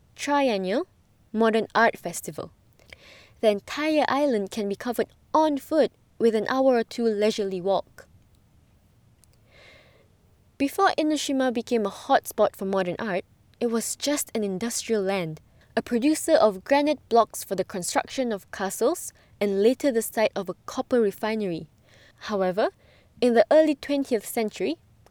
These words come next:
copper wasn't all that profitable, leading to the premature closure of the refinery and the decline of the island. The signs of Inojima's industrial past weren't demolished though. Although the island's main gallery,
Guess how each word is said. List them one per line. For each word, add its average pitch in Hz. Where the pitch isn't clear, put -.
copper 392
wasn't 277
all 254
that 233
profitable, 165
leading 269
to 254
the 196
premature 320
closure 254
of 190
the 185
refinery 240
and 185
the 170
decline 226
of 190
the 170
island. 190
The 214
signs 311
of 247
Inojima's 254
industrial 226
past 240
weren't 240
demolished 202
though. 160
Although 220
the 247
island's 233
main 247
gallery, 220